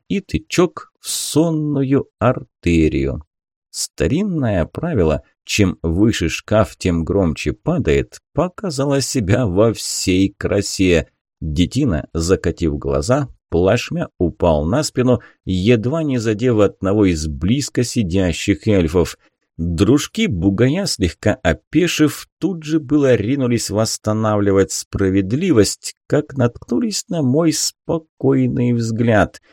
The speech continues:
Между средним и указательным пальцами я вращал небольшой, с рублевую монету, огненный шарик фаербола.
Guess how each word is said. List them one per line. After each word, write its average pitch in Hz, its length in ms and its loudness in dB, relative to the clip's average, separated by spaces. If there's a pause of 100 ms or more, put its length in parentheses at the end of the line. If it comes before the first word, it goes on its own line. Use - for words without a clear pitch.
(560)
Между 156 460 2
средним 208 580 -2
и 143 80 0
указательным 120 1040 0
пальцами 120 800 -4
я 151 400 -2
вращал 165 640 -4
небольшой, 107 1000 0 (140)
с - 200 -6
рублевую 95 760 2
монету, 107 640 -2
огненный 151 680 0
шарик 120 600 -2
фаербола. 104 1000 2